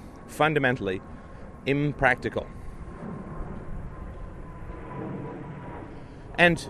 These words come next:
in the absence of philosophy, ethics nine times out of ten follows economics. So when slavery has a certain kind of economic viability, why then the priests thunder that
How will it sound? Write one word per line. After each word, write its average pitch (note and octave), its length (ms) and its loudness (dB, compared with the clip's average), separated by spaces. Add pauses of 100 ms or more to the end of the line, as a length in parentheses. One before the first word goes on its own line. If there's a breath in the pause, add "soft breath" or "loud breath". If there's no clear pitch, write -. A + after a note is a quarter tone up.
(560)
in F#3 100 8
the F#3+ 120 12
absence A#3 380 8
of E3 100 8
philosophy, E3 640 6
ethics E3 520 8
nine D3+ 220 6
times D3 300 4
out C#3+ 140 10
of C3 60 6
ten C#3 400 6 (460)
follows D#3 340 10
economics. D3+ 600 6 (2000)
So F#3 360 12 (320 loud breath)
when E3+ 280 10
slavery E3 560 8
has D3+ 260 8
a C#3 60 4
certain D3 280 8
kind D3+ 220 6
of C3+ 80 8
economic D3 420 6
viability, C#3+ 600 10
why C3+ 180 8
then C3+ 180 8
the B2+ 80 4
priests F#3 280 10
thunder D#3+ 400 10 (360 loud breath)
that A#2 480 8